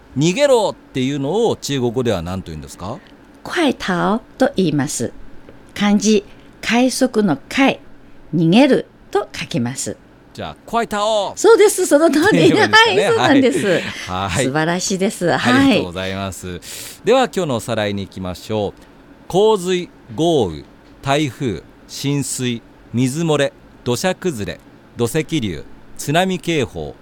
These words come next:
Speaker 1: 高台。逃げろを中国語では、まず洪水。
Speaker 2: 洪水。洪水。
Speaker 1: 豪雨。
Speaker 2: 暴雨。暴雨。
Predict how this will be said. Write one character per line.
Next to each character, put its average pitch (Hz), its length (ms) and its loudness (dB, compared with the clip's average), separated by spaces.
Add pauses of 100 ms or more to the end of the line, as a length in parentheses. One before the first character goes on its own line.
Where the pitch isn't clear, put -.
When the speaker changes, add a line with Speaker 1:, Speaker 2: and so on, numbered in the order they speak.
(260)
Speaker 1:
高 113 260 -2
台。 117 240 0 (680)
逃 139 140 0
げ 214 140 4
ろ 139 160 -2 (200)
を 202 200 0 (160)
中 135 200 -6
国 117 220 -2
語 120 140 -2
で 104 80 -2
は、 123 160 -6 (280)
ま 165 160 0
ず 135 240 -6
洪 170 280 -2
水。 143 260 -8 (720)
Speaker 2:
洪 196 380 2
水。 127 540 -2 (800)
洪 202 380 2
水。 127 560 2 (840)
Speaker 1:
豪 147 380 2
雨。 71 160 -10 (840)
Speaker 2:
暴 262 340 0
雨。 131 540 0 (640)
暴 277 320 0
雨。 131 500 -2